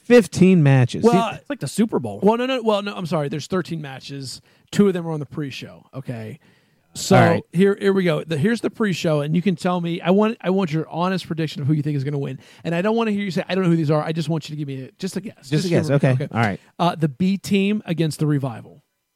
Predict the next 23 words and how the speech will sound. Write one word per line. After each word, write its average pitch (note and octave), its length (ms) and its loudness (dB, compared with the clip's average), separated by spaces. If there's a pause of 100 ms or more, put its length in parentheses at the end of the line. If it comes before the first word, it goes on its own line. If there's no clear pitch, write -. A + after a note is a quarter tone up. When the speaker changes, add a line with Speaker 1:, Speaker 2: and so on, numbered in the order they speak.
Speaker 1:
The C3+ 60 8
Revival. G#2 600 4
Speaker 2:
Okay. C#3+ 320 -8 (400)
Uh, D#3 520 2
that's E3+ 160 2
for F3 100 -2
the E3 140 2
Raw D3+ 260 0
Tag D3 240 -4
Team D3 100 -8
titles. C3+ 400 -6 (340)
Uh, D3+ 200 -2
Rusev G3 640 2
and D#3 220 -2
Lana D#3+ 480 0
versus D3 240 -6 (100)
Andre, F3+ 540 -2
Andrade, D#3 400 0 (120)
Cien D#3 240 -2
Almas, D#3+ 360 -2
and F3 140 -10
Zelina D3 360 -4
Vegas. A2 520 -16